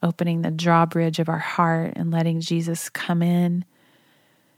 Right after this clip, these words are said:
And doing this for the first time takes leadership and discipleship. But as we learn to do that every day, we become the discipler. We become the ones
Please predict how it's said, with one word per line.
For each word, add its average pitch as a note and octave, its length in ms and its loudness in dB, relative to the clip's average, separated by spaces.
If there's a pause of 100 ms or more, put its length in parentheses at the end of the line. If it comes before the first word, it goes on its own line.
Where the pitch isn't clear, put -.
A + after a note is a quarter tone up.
(120)
And G3 140 2
doing A#3+ 240 8
this A#3+ 160 4
for G#3+ 100 -2
the G3 100 4
first F#3 360 0
time F#3 480 2
takes - 440 -4
leadership G3+ 760 2 (440)
and F3+ 80 -4
discipleship. F3+ 920 0 (1200)
But G#3 100 8
as G#3 180 8
we G#3 120 8
learn G#3 340 6
to G3+ 140 0
do G3 180 2
that F#3 320 0
every G3 380 4
day, F#3 600 4 (580)
we G3 260 6
become F#3 560 -2
the E3+ 60 -2
discipler. E3 680 -4
We F3+ 240 4
become F3+ 460 2
the E3+ 80 0
ones E3 640 -4